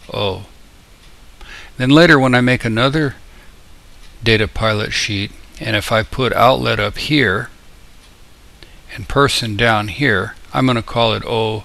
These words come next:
P. That's just something to do to help you remember. Up here, I'm just gonna put date in page field. You have to put something up there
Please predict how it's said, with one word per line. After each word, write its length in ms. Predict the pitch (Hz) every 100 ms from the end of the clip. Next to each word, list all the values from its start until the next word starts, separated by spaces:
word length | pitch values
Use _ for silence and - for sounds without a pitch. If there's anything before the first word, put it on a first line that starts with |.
| -
P. 340 | - 123 98 - - - -
That's 220 | 117 -
just 260 | - 117 -
something 540 | 135 127 139 135 123 - - -
to 140 | 117
do 340 | 98 120 127 117 - - -
to 120 | 113
help 340 | - 123 123 -
you 200 | 117 117 -
remember. 580 | 110 101 101 107 92 - - - - - - - - - - - - - - - - - - - - - - - - - - - -
Up 200 | - -
here, 240 | 175 160
I'm 140 | 147
just 200 | 135 -
gonna 180 | 135 120
put 320 | - 123 107
date 300 | 98 104 101
in 220 | - 113 104
page 340 | 123 117 107
field. 480 | - 107 98 101 - - - - - - - - - - - - - -
You 100 | -
have 300 | - 90 87
to 100 | -
put 220 | - 147
something 500 | - - 143 - 113
up 200 | 101 104
there 340 | - 101 101